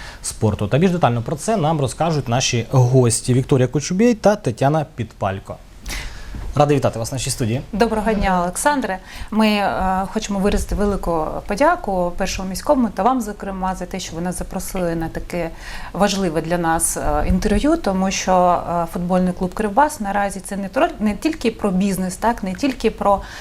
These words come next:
Speaker 2: спортивні досягнення нашого клубу, а ще й про соціальну сторону, яку ми реалізуємо. І перше, я можу сказати, що, е, на сьогоднішній день футбольний клуб "Кривбас" — це, напевно,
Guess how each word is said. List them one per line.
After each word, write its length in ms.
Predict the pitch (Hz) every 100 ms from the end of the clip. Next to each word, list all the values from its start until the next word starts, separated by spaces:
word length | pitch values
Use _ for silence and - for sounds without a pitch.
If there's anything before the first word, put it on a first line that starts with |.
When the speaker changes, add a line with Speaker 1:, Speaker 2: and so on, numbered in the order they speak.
| -
Speaker 2:
спортивні 580 | - 220 - 359 339 220
досягнення 680 | 180 180 196 165 170 170
нашого 360 | 170 175 - 175
клубу, 280 | 175 175 160
а 100 | -
ще 180 | 185 339
й 60 | 302
про 200 | - 247
соціальну 560 | 240 220 247 240 214
сторону, 680 | 196 - 226 190 175 170 170
яку 280 | 175 185 226
ми 140 | 196 190
реалізуємо. 680 | 185 185 180 185 156 151 - - - -
І 80 | 208
перше, 540 | 254 262 262 226 214 - 233
я 180 | 240
можу 240 | 240 233 220
сказати, 480 | - 220 269 302 214
що, 460 | - 214 214 202 185
е, 240 | 202 196
на 120 | 220
сьогоднішній 540 | 220 226 247 233 226 220
день 160 | 277
футбольний 440 | 285 208 226 226 214
клуб 280 | 226 214 -
"Кривбас" — 420 | 214 196 269 311 -
це, 140 | 220 214 - - -
напевно, 440 | 214 220 226 214